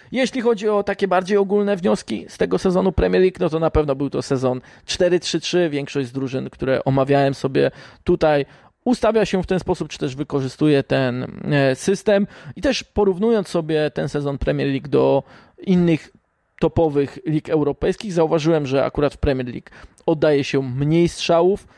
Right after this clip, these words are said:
ale dochodzą zawodnicy do, e, lepszych szans i stąd wydaje mi się,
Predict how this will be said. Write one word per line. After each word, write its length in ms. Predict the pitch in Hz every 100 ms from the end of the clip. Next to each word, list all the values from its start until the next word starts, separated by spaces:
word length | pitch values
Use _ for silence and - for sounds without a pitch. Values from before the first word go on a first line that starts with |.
| _
ale 360 | - 151 160 - -
dochodzą 600 | - 151 151 160 147 143
zawodnicy 540 | 131 127 135 135 -
do, 260 | 135 135 131 - - _
e, 240 | 135 147 135 151
lepszych 460 | 165 165 - 151
szans 340 | - 170 196 - _
i 80 | 208
stąd 300 | - 240 233
wydaje 320 | 202 202 202
mi 80 | 196
się, 220 | - 208